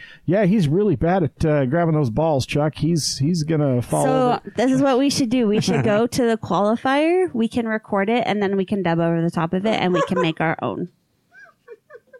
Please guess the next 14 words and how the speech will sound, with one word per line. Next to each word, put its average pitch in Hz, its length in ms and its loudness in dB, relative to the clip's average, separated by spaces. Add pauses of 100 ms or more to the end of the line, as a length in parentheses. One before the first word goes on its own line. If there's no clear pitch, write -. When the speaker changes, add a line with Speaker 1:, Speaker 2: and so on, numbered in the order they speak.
(460)
Speaker 1:
We - 560 -2
don't 180 120 2
Speaker 2:
Your 196 80 2
Speaker 1:
have 320 80 0
to. - 60 0
Speaker 2:
brain 320 280 2
is 247 220 -2
working. 277 460 0
Speaker 1:
Yeah, 156 220 2
yeah. 147 400 2
Like, 160 200 0
this 160 160 0
is 175 160 2
a 160 60 2